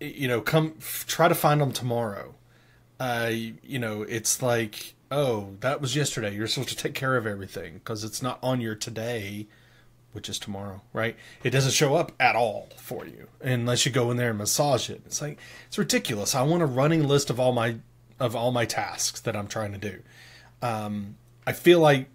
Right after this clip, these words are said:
that would be more useful in Microsoft three sixty-five dot com, right? In this listing, instead of showing me a list,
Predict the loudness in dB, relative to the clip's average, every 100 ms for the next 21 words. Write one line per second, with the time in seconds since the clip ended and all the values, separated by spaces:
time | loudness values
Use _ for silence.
0 | _ -2 2 2 2 -2 -2 -2 -2 0
1 | 0 0 -2 -8 -14 -10 -8 -4 -6 -6
2 | -8 -6 -6 -8 -8 -10 -10 -14 -14 -16
3 | -20 _ -6 -6 -10 -20 -6 -2 0 0
4 | -2 -2 -4 -8 -16 -20 -10 -2 4 4
5 | 4 4 4 2 0 6 6 6 0